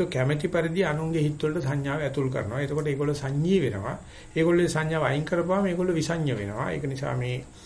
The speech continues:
කෙනෙක්ගේ සංඥාව තීන්දුව වෙන්නේ බණ භාවනා කරන්නා වූ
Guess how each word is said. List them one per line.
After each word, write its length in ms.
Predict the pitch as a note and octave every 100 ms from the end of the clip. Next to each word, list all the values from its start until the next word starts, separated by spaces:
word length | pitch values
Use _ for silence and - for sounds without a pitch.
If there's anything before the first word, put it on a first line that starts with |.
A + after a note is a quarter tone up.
| - -
කෙනෙක්ගේ 400 | C#3+ C#3+ D3 C#3
සංඥාව 420 | B2+ C3 C#3+ C#3
තීන්දුව 400 | C3 B2 B2 C3
වෙන්නේ 360 | C#3 C#3+ E3+ D3+
බණ 280 | C3 C3 C3+
භාවනා 440 | C3 C3+ C3+ C3 C3+
කරන්නා 440 | C3 C3 C3 C3
වූ 180 | D#3